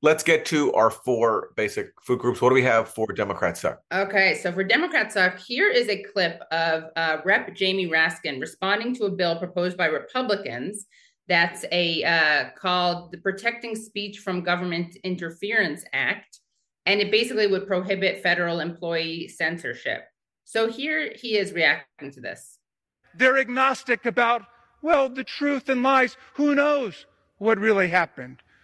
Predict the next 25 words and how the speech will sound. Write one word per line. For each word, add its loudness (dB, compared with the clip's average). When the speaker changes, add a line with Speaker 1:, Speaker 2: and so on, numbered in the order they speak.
Speaker 3:
Who 2
knows? 0
Yeah, 2
who 0
knows? 0
Well, 2
they've 2
got 2
a 0
perfect -2
bill 2
for -6
you -4
then. -2
We 2
call 2
it -2
the -2
Putin -2
Protection 2
Act. 0
That's 2
what 2
it -2
is. -4